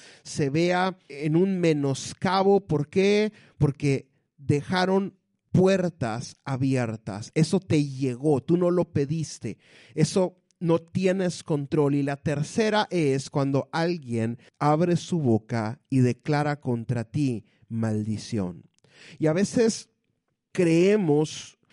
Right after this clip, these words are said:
que no existen ese tipo de maldiciones. Creemos que las palabras, como dice la canción, se las lleva el viento, pero hay un efecto, hay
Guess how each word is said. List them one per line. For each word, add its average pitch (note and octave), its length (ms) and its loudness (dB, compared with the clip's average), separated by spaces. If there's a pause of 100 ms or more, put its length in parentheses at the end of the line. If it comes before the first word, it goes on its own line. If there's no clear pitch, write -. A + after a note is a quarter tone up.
(320)
que E3+ 80 4
no F3 140 2
existen G3+ 880 2
ese E3+ 260 0
tipo D#3+ 380 0
de D3+ 120 4
maldiciones. C3 960 0
Creemos F3+ 520 0
que E3+ 80 -2
las C#3+ 240 -2
palabras, F3 560 0
como D3 220 -2
dice F3 260 0
la E3 140 -2
canción, F3+ 500 -2
se E3 160 -4
las C3 200 0
lleva F3 300 0
el D#3 140 -2
viento, G3+ 640 0 (460)
pero D3 460 2
hay F#3+ 260 4
un F#3+ 180 4
efecto, - 840 -2
hay F3+ 260 2